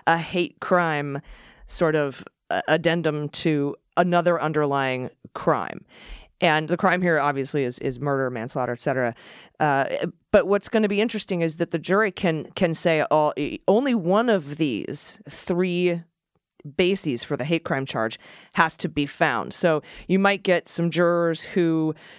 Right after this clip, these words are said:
don't see this as a hate crime against, based on sex and gender, but you might get someone who don't, doesn't see it as a hate crime based against, um,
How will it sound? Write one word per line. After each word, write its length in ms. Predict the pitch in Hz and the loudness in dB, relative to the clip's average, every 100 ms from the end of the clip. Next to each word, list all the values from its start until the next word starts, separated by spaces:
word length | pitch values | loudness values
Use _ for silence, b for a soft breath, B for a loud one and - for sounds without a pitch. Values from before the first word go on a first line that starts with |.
| B | B
don't 240 | 190 185 - | 2 2 -2
see 220 | - 180 | -2 0
this 300 | 160 151 - | 2 0 0
as 160 | 156 147 | -2 0
a 60 | |
hate 180 | 160 156 | -2 -2
crime 260 | - 160 151 | 0 0 0
against, 540 | 156 143 139 - 180 | -2 -2 -4 -6 -2
based 300 | 185 175 - | 0 2 0
on 80 | 151 | -2
sex 240 | 156 135 | -2 -2
and 100 | 147 | 0
gender, 460 | 190 240 226 220 214 B B - | 2 2 2 0 -2 B B -2
but 100 | 143 | -2
you 100 | 170 | 2
might 220 | 170 160 | 0 0
get 120 | - - | -2 -2
someone 300 | 160 151 151 | -2 -2 -2
who 160 | 156 | -4
don't, 300 | 147 147 123 | -2 -2 -2
doesn't 280 | 160 147 143 | -4 -4 -4
see 180 | 160 143 | -2 -2
it 100 | 139 | -2
as 120 | 135 | -6
a 40 | |
hate 220 | 139 147 - | -4 -6 -4
crime 240 | 147 135 | -6 -4
based 320 | 131 131 - | -4 -4 -6
against, 600 | 107 107 90 - - - | -6 -6 -8 -12 -14 -10
um, 400 | 135 117 76 69 | -8 -6 -8 -12